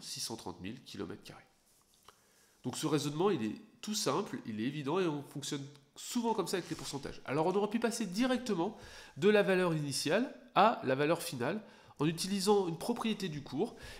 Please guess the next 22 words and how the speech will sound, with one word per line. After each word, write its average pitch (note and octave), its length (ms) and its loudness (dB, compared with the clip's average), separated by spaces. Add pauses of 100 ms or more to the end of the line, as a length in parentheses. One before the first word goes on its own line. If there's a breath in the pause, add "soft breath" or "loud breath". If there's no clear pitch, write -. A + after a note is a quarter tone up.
et, C#3 160 10
euh, A#2+ 320 8
qui E3 180 -4
nous E3 120 2
disait D3 300 0
que F#3+ 100 2
pour G#3+ 280 -4
passer G#3 360 2
directement G3+ 580 0
de C#3 100 0
la B2+ 120 4
valeur F#3+ 260 4
de F3+ 100 2
départ E3 320 2
à B2+ 60 0
la A#2 80 0
valeur D#3 260 0
augmentée, C#3+ 580 -2
bah, A2+ 100 0
il C3 60 0
suffit F#3 260 -6
d'augmenter, D#3 600 -2